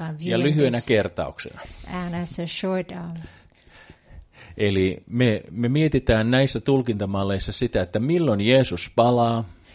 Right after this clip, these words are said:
Speaker 1: A short review. In these, uh, different views, uh, we are, we consider when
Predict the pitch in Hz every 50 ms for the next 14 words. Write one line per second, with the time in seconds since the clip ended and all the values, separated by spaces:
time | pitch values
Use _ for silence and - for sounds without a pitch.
0 | - _ _ _ _ - - 185 - - - 202 196 196 196 - 185 196 208 185
1 | 175 202 220 208 190 185 180 175 185 - - 196 185 196 202 233 233 240 233 214
2 | - - - 220 208 190 190 - - _ _ - 196 - 247 269 - - 277 262
3 | 226 - - 190 202 196 185 175 170 165 - - - - - _ _ - - -
4 | - _ - 196 202 185 185 190 185 190 196 196 196 190 190 185 - - 202 208
5 | 208 - - - 226 208 196 - 233 220 214 208 190 - - - - - 180 190
6 | 247 262 277 254 196 180 170